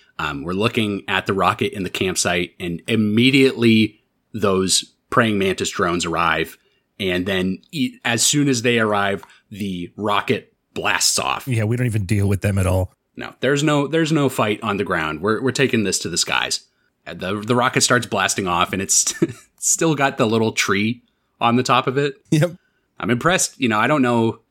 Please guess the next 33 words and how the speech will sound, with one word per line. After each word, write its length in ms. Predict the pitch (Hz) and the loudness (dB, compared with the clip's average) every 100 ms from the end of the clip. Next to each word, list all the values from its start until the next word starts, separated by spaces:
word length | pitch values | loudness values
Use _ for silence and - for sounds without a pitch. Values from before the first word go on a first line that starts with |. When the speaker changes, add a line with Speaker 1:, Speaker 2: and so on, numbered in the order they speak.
| - | -6
Speaker 1:
must 200 | 139 165 | 0 2
not 120 | 165 123 | 2 2
be 100 | 110 | 2
a 60 | |
real 240 | 101 104 90 | 2 0 -2
tree 300 | - 92 85 | -2 -2 -4
'cause 320 | - 85 - - | -6 -8 -6 -4
I, 200 | 107 80 | -4 -4
I 40 | 107 | -2
can't 200 | 143 123 | 0 2
imagine 340 | 107 98 98 | 2 0 0
that 180 | 90 87 | -2 -2
would 120 | 85 | -2
survive. 680 | - 90 90 82 80 - - _ - | -2 0 0 0 0 -6 -14 _ -2
Speaker 2:
Yeah, 180 | 165 98 | -2 0
it's 160 | 127 | 0
Speaker 1:
Um, 40 | 165 | 0
Speaker 2:
like 80 | 170 | 2
what 100 | 156 | 0
they 60 | |
do 140 | 143 139 | 2 2
around 240 | 127 117 | 2 2
here 140 | 117 110 | 2 2
with 120 | 104 | 2
cell 300 | - 123 117 | 2 2 4
towers 420 | 117 92 87 90 | 2 2 0 2
where 80 | 95 | 2
they 80 | 95 | 4
disguise 400 | 95 104 98 98 | 2 2 2 2
them 100 | 101 | 2
like 160 | 92 | 0
trees. 420 | - 104 110 - - _ _ | 0 2 2 0 -8 _ _
Speaker 1:
Right. 220 | - - | -12 -12